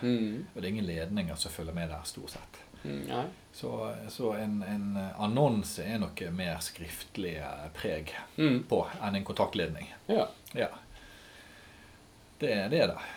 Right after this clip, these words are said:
Speaker 2: Og
Speaker 1: Ja.
Speaker 2: det er ofte telefonnummer og sånt i kontaktannonser.
Speaker 1: Hva er en kontaktannonse?
Speaker 2: Det er sånn, eh, det er en sånn annonse der noen ber om noe spesielt.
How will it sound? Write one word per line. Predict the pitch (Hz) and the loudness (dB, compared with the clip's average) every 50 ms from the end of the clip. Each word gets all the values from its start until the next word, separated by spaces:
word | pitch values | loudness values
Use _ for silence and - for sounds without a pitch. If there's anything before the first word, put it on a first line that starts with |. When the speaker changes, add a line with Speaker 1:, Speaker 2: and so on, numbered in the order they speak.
| - - - 151 | -12 -10 -8 0
Speaker 2:
Og | 139 | 6
Speaker 1:
Ja. | 123 123 | 8 8
Speaker 2:
det | 127 135 | 10 10
er | 123 117 | 8 6
ofte | 117 - - 139 | 6 4 0 0
telefonnummer | - - 123 123 120 - 151 131 117 104 95 90 87 87 85 | 4 4 6 6 8 8 8 8 8 6 6 4 4 4 4
og | 85 | 2
sånt | - - 92 85 82 - | 0 2 0 0 0 0
i | 101 90 85 | 0 -2 0
kontaktannonser. | - 95 90 98 95 95 - 98 85 82 82 80 - - 76 - - - - - - - - - - - - - | -2 0 2 2 2 2 0 0 0 0 0 -2 -4 -6 -6 -8 -10 -12 -14 -18 -20 -20 -20 -20 -20 -20 -8 0
Speaker 1:
Hva | - 165 | 2 2
er | 175 160 | 2 2
en | 135 | 0
kontaktannonse? | 120 110 113 127 120 - 117 110 110 104 104 113 - - - - - - - - - - - - - - - - - - - - - - | 0 2 0 0 0 2 2 2 2 2 2 0 0 -2 -10 -20 -20 -20 -20 -20 -20 -20 -20 -20 -20 -20 -20 -20 -20 -20 -20 -20 -20 -6
Speaker 2:
Det | - 202 196 | 0 2 4
er | 165 139 | 4 4
sånn, | - - 233 254 233 214 196 | 4 4 4 4 6 6 6
eh, | 185 175 170 165 160 160 160 151 147 - - | 8 8 6 6 6 4 2 0 -2 -4 -2
det | 170 160 196 | 0 2 2
er | 175 | 4
en | 156 151 | 2 2
sånn | - 233 226 202 | 2 2 2 2
annonse | - 175 170 185 208 214 165 139 - - - 123 | 4 4 6 8 8 8 8 6 4 2 2 4
der | 139 151 135 127 | 6 6 4 4
noen | 117 117 113 120 127 131 117 110 107 | 4 2 2 4 4 4 2 2 4
ber | 104 123 120 107 90 87 85 | 4 4 4 6 4 2 0
om | 87 90 90 | 0 0 0
noe | 92 90 87 | 0 0 -2
spesielt. | - - - 95 - - - - - - - - | -2 -2 -2 -2 0 0 0 -2 -2 -10 -12 -14